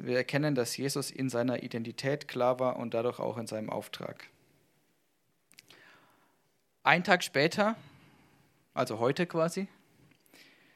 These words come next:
steigt Jesus mit den Jüngern vom Berg ab. Ich nehme an, dass er am Berg übernachtet hat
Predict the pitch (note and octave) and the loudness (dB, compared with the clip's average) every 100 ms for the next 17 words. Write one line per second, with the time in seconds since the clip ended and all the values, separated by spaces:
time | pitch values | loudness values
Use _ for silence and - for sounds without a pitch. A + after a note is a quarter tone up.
0 | _ _ _ - - C#3 E3 - - - | _ _ _ 0 6 6 4 -6 -10 -12
1 | - - _ _ _ - B2+ C#3+ D#3 - | -20 -20 _ _ _ -6 -2 2 2 2
2 | C3+ B2+ A#2+ C#3+ C#3 C3+ A#2+ A#2+ A#2 - | -2 0 0 2 0 0 0 2 2 2
3 | C#3 - - - - - - - - _ | 0 0 -16 -20 -20 -20 -20 -20 -20 _
4 | _ _ _ _ B2+ C3 C#3 C3+ C3 C#3+ | _ _ _ _ -2 4 6 6 6 4
5 | C#3+ B2+ A#2+ A#2+ C3+ - C3 A#2+ C3 - | 2 2 2 4 2 2 -2 2 0 0
6 | E3 F#3 F#3 - | -2 -2 -4 -8